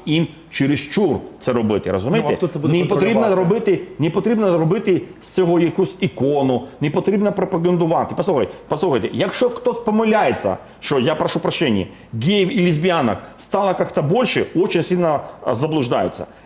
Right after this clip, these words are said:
Speaker 1: Я хочу вам сказати статистику. Від п'яти до десяти відсотків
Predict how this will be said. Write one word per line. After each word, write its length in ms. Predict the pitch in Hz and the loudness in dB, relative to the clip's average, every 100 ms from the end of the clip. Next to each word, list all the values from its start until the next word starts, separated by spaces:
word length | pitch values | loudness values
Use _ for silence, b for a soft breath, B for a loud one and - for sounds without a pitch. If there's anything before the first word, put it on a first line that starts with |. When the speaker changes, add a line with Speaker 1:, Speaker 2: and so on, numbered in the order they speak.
| B | B
Speaker 1:
Я 200 | 147 226 | -2 0
хочу 280 | 240 - | -2 0
вам 140 | 202 175 | 0 0
сказати 360 | - 170 - | 0 -2 -2
статистику. 580 | 139 185 202 196 113 90 85 B B 131 120 | -2 0 0 -2 -2 -4 -6 B B -8 -2
Від 220 | 175 - | -2 0
п'яти 280 | 190 - 233 | -2 0 2
до 120 | 175 | 2
десяти 400 | 165 165 175 175 | 0 -2 -2 -2
відсотків 480 | 156 - 226 131 | -2 -2 -4 -2